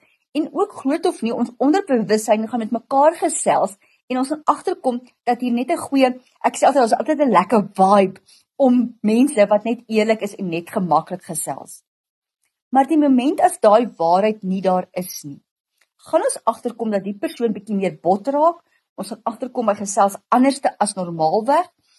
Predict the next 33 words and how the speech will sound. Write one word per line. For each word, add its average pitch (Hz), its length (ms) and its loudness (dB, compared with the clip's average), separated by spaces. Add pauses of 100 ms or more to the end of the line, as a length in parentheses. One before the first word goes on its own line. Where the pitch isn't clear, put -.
(220)
hy 190 220 -4 (180)
skuif - 600 -2
meer 233 260 0
rond, 277 400 0 (300)
hy 185 320 -2 (280)
vertel 320 520 2
goeters, 254 480 -4 (300)
en 240 80 -2
jy 240 80 0
kan 254 240 -8
agterkom, 247 640 -4 (200)
maar 220 140 2
die 226 100 -2
stories 208 460 -6
maak 180 300 -2
nie 190 100 -6
sin 175 280 -8
nie. - 180 -12 (580)
En 254 120 2
hoe 262 80 2
meer 247 360 0
ek 262 200 2
vir 240 240 -2
waarheid 202 440 2
soek, 175 160 -12
ek - 120 -8
sê - 60 -10
altyd, 247 180 -4
dis 226 100 -6
'n 202 40 -6
baie 180 200 0
goeie 214 300 -2
voorbeeld, 208 640 0